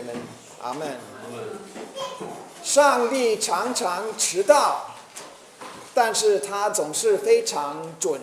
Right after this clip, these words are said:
时。我有一个神学院老师，他会这样说，那我没有机会问他他的意思是什么，但是我想应该是这个：从我们的角度来看，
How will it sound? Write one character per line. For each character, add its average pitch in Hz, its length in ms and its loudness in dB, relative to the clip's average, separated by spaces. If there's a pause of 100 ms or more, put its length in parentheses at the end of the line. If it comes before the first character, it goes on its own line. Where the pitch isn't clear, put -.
时。 123 420 -4 (1120)
我 247 60 0
有 269 80 4
一 262 80 0
个 247 120 8
神 214 200 2
学 202 140 4
院 208 160 6
老 135 240 0
师， 180 560 -2
他 190 200 0
会 208 140 4
这 220 120 8
样 208 180 8
说， 151 400 0 (640)
那 262 180 0
我 190 160 8
没 185 140 6
有 247 100 6
机 247 160 0
会 240 180 10
问 233 360 2
他 208 240 -4
他 214 120 -6
的 240 60 4
意 277 220 -2
思 165 180 2
是 311 180 -2
什 - 200 0
么， 92 220 -8 (680)
但 247 160 0
是 233 240 6
我 170 160 4
想 156 300 -2
应 185 80 -8
该 190 180 4
是 190 300 0
这 202 240 4
个： 131 140 -4 (800)
从 262 460 0
我 190 240 12
们 196 240 4
的 226 80 10
角 156 320 4
度 214 380 4
来 139 220 0
看， 156 500 -6